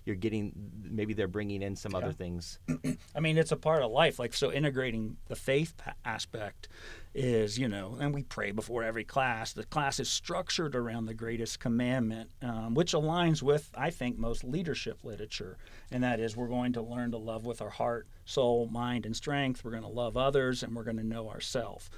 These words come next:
Speaker 2: <clears throat> And so within that, you know, there's even a section this semester on how do you deal with hurt in your life. Um, you know,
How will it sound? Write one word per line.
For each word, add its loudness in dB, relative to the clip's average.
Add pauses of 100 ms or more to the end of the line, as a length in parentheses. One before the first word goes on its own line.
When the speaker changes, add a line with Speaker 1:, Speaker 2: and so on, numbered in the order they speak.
(340)
Speaker 2:
<clears throat> 4
And 2
so 4
within 6
that, -6
you 4
know, 2
there's 4
even 0
a 0
section -2
this 4
semester 0
on -2 (220)
how 2
do 2
you 2
deal 4
with -2
hurt -4 (340)
in 2
your 2
life. -8 (380)
Um, -2
you 0
know, -4